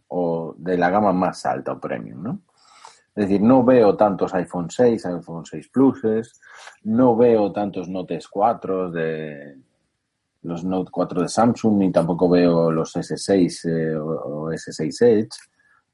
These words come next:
Mm, no sé si es que no me rodeo de, de, de la gente adecuada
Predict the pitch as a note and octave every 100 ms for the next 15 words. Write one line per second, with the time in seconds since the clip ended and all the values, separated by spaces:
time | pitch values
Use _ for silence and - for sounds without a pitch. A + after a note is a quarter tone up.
0 | _ - G2+ G2+ G2+ G2+ G2+ G#2+ _ _
1 | _ _ _ _ _ _ _ - A2 -
2 | A#2+ C#3+ C#3+ E3 - F#2+ - F#2+ G2 G2+
3 | G#2+ A2+ A#2 A#2+ A#2 B2 B2 C3+ F#2 D2+
4 | - - E2 E2 E2+ D#2+ F2 E2+ E2+ E2+
5 | E2 E2+ F2 - G#2+ G#2 A2+ A2+ C#3 D#3+
6 | E3 G#3